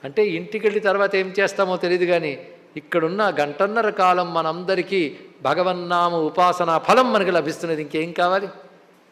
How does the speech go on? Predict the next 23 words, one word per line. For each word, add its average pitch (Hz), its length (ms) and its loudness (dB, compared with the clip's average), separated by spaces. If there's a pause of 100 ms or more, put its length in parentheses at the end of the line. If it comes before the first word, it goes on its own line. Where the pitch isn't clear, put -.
(640)
అందుకే 185 560 -4 (200)
ఉత్కృష్టమైన 262 760 2
ఒకానొక 202 460 2
అంశాన్ని 190 420 0
చెప్పుకునే 170 420 -4
భాగ్యం 160 480 -2
మనకి 151 520 -4 (580)
భగవత్పాదుల 170 600 0
వారి 156 220 2
దయ 151 200 0
వలన, 190 260 -2
జగద్గురువు 156 520 -2
దయ 151 200 0
వలన, 175 240 -2
అసలు 202 380 -2
జగద్గురువైన 190 640 -2
కృష్ణ - 220 -6
పరమాత్మ 180 440 0
యొక్క 175 140 -2
అనుగ్రహం 170 400 -4
వల్ల 170 220 -2 (680)
లభిం-, 160 600 -6
లభించింది. 190 640 -4